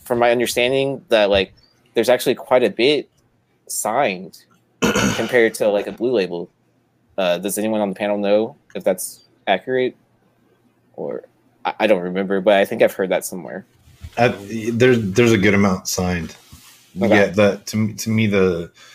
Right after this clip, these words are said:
Speaker 2: <clears throat> the grail for that Wolverine one is a, is a nine eight Blue Label for sure.
Speaker 1: Oh yeah, definitely.
Speaker 2: Yeah.
Speaker 1: But yeah, but e-, even then, at these prices, I think I would still buy the, uh,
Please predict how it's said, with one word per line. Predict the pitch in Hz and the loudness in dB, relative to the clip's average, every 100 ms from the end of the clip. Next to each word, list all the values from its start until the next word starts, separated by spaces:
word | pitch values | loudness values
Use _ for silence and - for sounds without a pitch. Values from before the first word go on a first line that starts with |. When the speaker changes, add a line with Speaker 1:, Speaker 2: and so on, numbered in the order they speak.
| - _ _ | -20 _ _
Speaker 2:
<clears throat> | 175 131 | 2 2
the | 117 | 2
grail | 101 104 98 | 4 4 4
for | 104 | 2
that | 95 90 | 2 2
Wolverine | 98 92 90 85 | -2 -2 -6 -6
one | 90 87 | -8 -8
is | 87 82 | -8 -12
a, | - | -12
is | 90 85 | -12 -10
a | |
nine | 85 90 85 | -8 -8 -8
eight | 82 | -8
Blue | 92 85 | -6 -4
Label | 85 80 80 | -6 -8 -14
for | - | -10
sure. | - 82 82 80 _ - - _ - | -8 -8 -8 -14 _ -20 -20 _ 2
Speaker 1:
Oh | 107 | 4
yeah, | 104 95 | 4 2
definitely. | 104 104 98 98 _ _ _ _ | 0 -2 -8 -10 _ _ _ _
Speaker 2:
Yeah. | 95 82 80 - | -4 -2 -2 4
Speaker 1:
But | 143 131 - - - _ - | 6 6 2 -8 -20 _ -2
yeah, | 139 151 147 143 135 | 4 4 2 -4 -2
but | 143 | -2
e-, | 139 143 139 - | -2 -6 -6 -4
even | 143 151 139 | -2 0 2
then, | 135 135 135 - | 2 0 -6 -2
at | 117 - | -2 -2
these | 127 | -6
prices, | - 131 135 127 113 127 | 0 0 2 -4 -4 -6
I | |
think | 123 143 | -4 2
I | 139 | 4
would | 127 - | 2 0
still | 127 123 | 0 0
buy | 104 101 | 2 0
the, | 104 101 98 | 2 0 -2
uh, | 95 | -2